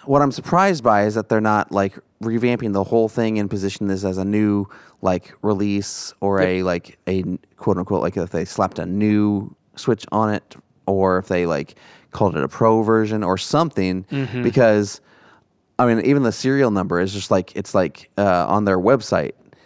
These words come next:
Speaker 1: Um, let me see if I can pull it up. It just, like, adds, like, a extra one at the end. And I'm like, "Oh, that's
Speaker 2: Yeah.
Speaker 1: weird." Like, the, the only thing I can really compare it to is,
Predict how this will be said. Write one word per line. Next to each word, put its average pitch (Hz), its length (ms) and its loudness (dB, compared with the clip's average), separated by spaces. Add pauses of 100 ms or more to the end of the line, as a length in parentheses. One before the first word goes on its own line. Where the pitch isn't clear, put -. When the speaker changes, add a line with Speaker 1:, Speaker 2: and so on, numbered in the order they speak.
(240)
Speaker 1:
Um, 95 480 0 (140)
let 98 100 -10
me 98 40 -8
see 98 140 -6
if 92 40 0
I - 20 -4
can 90 100 -8
pull - 200 -4
it 95 60 0
up. 90 160 0
It - 40 -4
just, 113 180 -4
like, 120 140 0
adds, 127 240 2
like, 120 140 2
a 101 180 4
extra 113 320 0
one 104 260 2
at 92 140 -4
the 90 120 -4
end. 73 280 -10
And 90 100 -8
I'm 95 60 -6
like, 92 200 -4
"Oh, 87 140 0
that's 151 160 2
Speaker 2:
Yeah. 151 140 4
Speaker 1:
weird." 92 100 0
Like, 123 220 0
the, 123 140 -6 (340)
the 139 100 2
only 147 240 4
thing 180 220 -2
I 160 80 2
can 147 160 0
really 123 260 2
compare 110 420 -2
it 127 120 -6 (120)
to 156 300 -2 (480)
is, 107 600 2